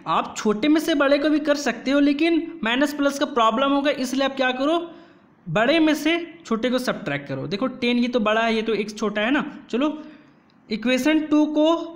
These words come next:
वन से subtract करते हैं, तो equation two है आपका ten x is equal to four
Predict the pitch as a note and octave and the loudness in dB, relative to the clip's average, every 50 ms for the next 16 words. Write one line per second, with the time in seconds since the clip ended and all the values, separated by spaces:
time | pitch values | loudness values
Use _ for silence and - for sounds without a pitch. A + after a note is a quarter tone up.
0 | - - - F3+ F#3 G#3+ A#3 B3+ C4+ C4 - D4 C#4 C#4+ - A#3 G#3 G3+ - - | -14 -6 -4 0 2 2 2 2 2 0 0 -2 -2 0 0 -2 -2 -2 -2 -2
1 | A3 A3 B3 A#3+ - - C#4 C4+ C4+ - C#4+ C#4 C4+ C#4+ D#4 D4 - - - - | 0 0 -2 -2 -2 -2 -2 -2 -2 -2 -2 0 0 0 -2 -4 -6 -14 -18 -20
2 | _ _ _ _ _ _ - _ _ _ _ _ _ _ _ _ _ _ _ _ | _ _ _ _ _ _ -20 _ _ _ _ _ _ _ _ _ _ _ _ _
3 | _ _ _ _ - C#4 C#4+ D4+ D#4+ D#4 D4+ - - - - - - - - G#3+ | _ _ _ _ -2 0 2 2 2 0 -4 -6 -18 -20 -20 -20 -18 -10 -8 -6
4 | A3 B3 B3+ B3+ B3+ C4+ D4+ D4+ D4 D4+ D4+ D4+ C#4+ C#4+ C#4+ D4 D4 C#4+ C#4+ C#4+ | -2 0 0 0 2 4 4 4 2 2 2 4 6 6 6 6 6 4 2 2
5 | C#4+ C#4+ D4 C#4+ C#4+ C#4+ - B3+ B3 B3+ C4 C4+ D4 D4+ D4+ - - - A#3 B3 | 2 2 0 0 0 -2 -2 0 2 2 4 4 2 2 0 -2 -8 -4 -2 0
6 | G#3+ A3+ B3 B3 - C4+ C4+ C4+ C4 C4+ D4+ C4+ - - - B3 B3 C4 C#4 | 0 0 0 -2 0 2 2 2 2 0 0 0 -2 -2 -2 0 2 2 2